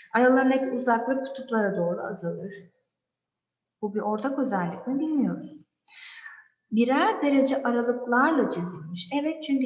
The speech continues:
hepsi ardışık artıyordu. Birden ona kadar bir anda at-, artmıyordu. Birden on arasında tam dokuz, sekiz, dokuz tane meridyenim oluyordu.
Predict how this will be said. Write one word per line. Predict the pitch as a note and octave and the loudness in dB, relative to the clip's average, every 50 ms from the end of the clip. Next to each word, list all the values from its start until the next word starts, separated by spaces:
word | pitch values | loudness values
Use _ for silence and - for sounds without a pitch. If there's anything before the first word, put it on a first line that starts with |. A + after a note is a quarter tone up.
| C4 - | -2 -4
hepsi | E4 E4 - - - - | -6 -8 -8 -10 -10 -8
ardışık | - G#3 G#3+ G#3+ G#3+ G3+ G3+ G#3 G3 - - C4+ C4+ - - | -6 -4 -2 -2 -2 -2 -2 -4 -6 -6 -6 -6 -6 -4 -2
artıyordu. | - F3+ E3+ - - - - D#3+ E3+ - - F3 F#3 | 0 0 0 -2 -6 -10 -12 -14 -14 -12 -10 -8 -2
Birden | G3+ A3+ A3+ A3 A3 A#3 A#3 A#3 A3+ A3+ A3+ | 0 0 0 2 2 2 2 2 2 0 0
ona | G#3 G#3 G#3 A3 A3+ A3+ | -2 0 2 0 0 0
kadar | A3+ A3+ G#3+ G#3+ G#3+ A3 G#3 G3 | -4 -2 0 0 0 0 0 2
bir | G#3+ A3 | 2 2
anda | G#3+ G#3 G#3 G#3+ G#3 | 2 2 2 0 0
at-, | G3+ G#3+ - A3+ - - - - _ _ - G#3 A3+ | 0 -4 -6 -6 -8 -10 -16 -20 _ _ -4 -2 -2
artmıyordu. | A#3 - - - F3+ E3+ E3 F3 E3+ - - - - - - - - | -4 -4 -6 -4 -4 -4 -4 -4 -6 -8 -10 -12 -16 -18 -20 -14 -2
Birden | G3+ G#3+ A3+ A3+ A3+ A3+ A#3 A#3+ A#3 - | 2 2 4 4 4 4 2 2 2 0
on | A3 A3+ | 0 2
arasında | A#3 C4 C4+ C#4+ C#4 - - - D#4+ D4+ B3+ B3+ - - | 2 2 0 0 -2 -4 -4 -2 0 2 2 2 0 -2
tam | B3 B3 B3+ B3 A3+ - | -4 -2 0 0 0 0
dokuz, | G#3 A#3+ B3 C4 B3+ - - | -2 -4 -6 -8 -10 -10 -14
sekiz, | A3+ G#3+ - B3+ A#3+ B3 | -16 -14 -12 -14 -12 -10
dokuz | B3+ B3 B3 B3 - - - | -10 -12 -12 -14 -14 -8 -6
tane | A#3 G#3+ G3+ A3+ C#4+ - - - - - _ _ | -6 -6 -6 -8 -10 -14 -16 -20 -20 -20 _ _
meridyenim | G3 G3 G3 F3+ F3+ F3 F3+ F3 F3 G3 A3+ A#3+ A#3+ - - | -2 0 0 0 0 0 2 2 4 4 2 2 0 -2 -6
oluyordu. | E3+ E3 E3 D#3 - - - A3 B3 C#4+ E4+ - - - | -6 -6 -6 -10 -10 -10 -4 -2 0 0 0 0 -2 -6